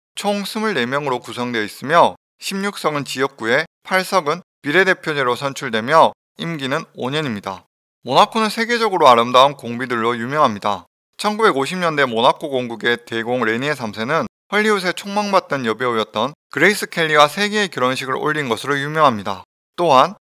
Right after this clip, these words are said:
현재 모나코의 대공인 알베르 이 세 역시 이천십일 년 남아공 국가대표 수영선수 출신인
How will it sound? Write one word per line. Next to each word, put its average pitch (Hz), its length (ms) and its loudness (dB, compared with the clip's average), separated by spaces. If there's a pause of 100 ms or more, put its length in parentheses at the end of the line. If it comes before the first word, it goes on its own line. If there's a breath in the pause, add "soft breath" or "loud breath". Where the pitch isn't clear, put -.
현재 202 340 0
모나코의 156 520 2
대공인 123 460 -2
알베르 165 440 2
이 117 100 -6
세 120 140 -4
역시 117 480 -6 (180)
이천십일 185 560 -4
년 214 140 0
남아공 117 400 2
국가대표 175 580 0
수영선수 175 560 -4
출신인 120 500 -6